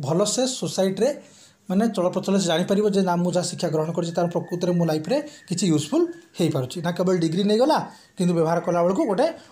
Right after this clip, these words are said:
ଅପରାଧୀ ଟାଇପ୍ର କିମ୍ବା କହିପାରିବା ଅନୟୁଜୁଆଲ୍ ମିସବିହେଭ୍ ଟାଇପ୍ର ବ୍ୟବହାର କରୁଛି। ସାଙ୍ଗମାନେ, ଶିକ୍ଷାକୁ ଗ୍ରହଣ କରିବା, ଲାଇଫରେ ଇମ୍ପ୍ଲିମେଣ୍ଟେସନ୍ କରିବାକୁ ହେଲେ ଆମକୁ ସମାଜ ସହିତ ଜଡ଼ିତ ରହିବାକୁ ପଡ଼ିବ। ଜନ୍ ଡ୍ୟୁଙ୍କ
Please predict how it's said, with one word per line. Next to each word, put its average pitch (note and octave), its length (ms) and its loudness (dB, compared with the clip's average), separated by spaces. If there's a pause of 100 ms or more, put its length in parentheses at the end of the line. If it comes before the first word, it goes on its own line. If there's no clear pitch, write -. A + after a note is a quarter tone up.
(100)
ଅପରାଧୀ E3+ 320 0
ଟାଇପ୍ର F3 320 0
କିମ୍ବା F3+ 160 0
କହିପାରିବା D#3+ 460 -2 (340)
ଅନୟୁଜୁଆଲ୍ F3+ 440 2 (520)
ମିସବିହେଭ୍ E3+ 340 2
ଟାଇପ୍ର E3 220 2
ବ୍ୟବହାର C#3 240 0
କରୁଛି। D3 240 -8
ସାଙ୍ଗମାନେ, C4 340 0
ଶିକ୍ଷାକୁ A3 440 -4 (100)
ଗ୍ରହଣ F3 240 -2
କରିବା, G3+ 300 0 (500)
ଲାଇଫରେ F3+ 340 0
ଇମ୍ପ୍ଲିମେଣ୍ଟେସନ୍ G3+ 440 -4
କରିବାକୁ G3+ 300 0
ହେଲେ A3+ 120 0
ଆମକୁ A3+ 200 0 (100)
ସମାଜ D#3+ 180 0 (100)
ସହିତ D#3 220 -2
ଜଡ଼ିତ D3 240 -2
ରହିବାକୁ C3+ 360 -2 (580)
ପଡ଼ିବ। C#3 220 0 (460)
ଜନ୍ F#3 220 2
ଡ୍ୟୁଙ୍କ G3 180 0